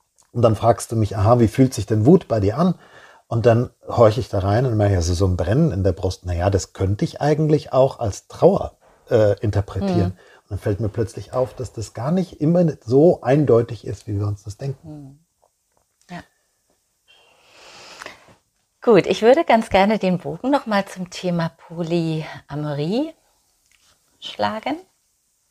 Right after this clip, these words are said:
Speaker 2: Was ich mich manchmal frage ist, ist es natürlich, ein, eine Exklusivität in einer Beziehung zu verlangen?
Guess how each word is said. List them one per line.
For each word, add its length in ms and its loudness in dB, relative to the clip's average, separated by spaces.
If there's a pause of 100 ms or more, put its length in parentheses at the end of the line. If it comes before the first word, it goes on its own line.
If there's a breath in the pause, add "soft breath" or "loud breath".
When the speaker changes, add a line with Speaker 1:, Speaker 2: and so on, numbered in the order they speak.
(2750 loud breath)
Speaker 2:
Was 200 0
ich 180 -6
mich 220 -6
manchmal 420 -4
frage 600 -6
ist, 680 -4 (1400)
ist 240 -4
es 200 -10
natürlich, 1200 -2 (640)
ein, 580 -2 (840)
eine 340 -4
Exklusivität 1400 -4
in 140 -6
einer 100 -4
Beziehung 600 -6
zu 140 -16
verlangen? 600 -10